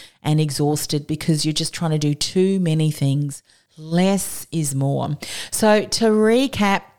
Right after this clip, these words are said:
we're at the end. A clear message, a message that your ideal client understands and connects with. So it's concise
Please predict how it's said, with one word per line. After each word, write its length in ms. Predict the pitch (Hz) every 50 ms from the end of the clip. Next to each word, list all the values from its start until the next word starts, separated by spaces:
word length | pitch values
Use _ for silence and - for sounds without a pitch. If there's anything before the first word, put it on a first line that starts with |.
| _ -
we're 180 | 143 139 - -
at 220 | - 208 214 -
the 160 | 220 190 180
end. 320 | 170 165 165 165 160 160 - - - - - - - - - - -
A 100 | 196 208
clear 540 | 208 - - 175 180 202 214 214 220 220 208
message, 640 | 185 160 139 131 - - 131 127 - - - - _ _ _ _ _ _ _ _ _ _ -
a 80 | 170
message 500 | 180 185 196 214 208 - - 180 196 185
that 160 | - 180 - -
your 380 | 175 185 190 196 208 220 214
ideal 400 | 196 196 196 190 175 175 175 170
client 340 | 170 - 165 160 156 156 - - -
understands 800 | 156 175 180 180 175 165 - - - 156 151 151 147 147 143
and 120 | 147 147 139
connects 500 | - 160 147 143 143 143 - - - -
with. 120 | 139 139
So 140 | - - 156
it's 160 | - - -
concise 800 | - - 156 151 143 - - - - 170 170 170 165 170 - -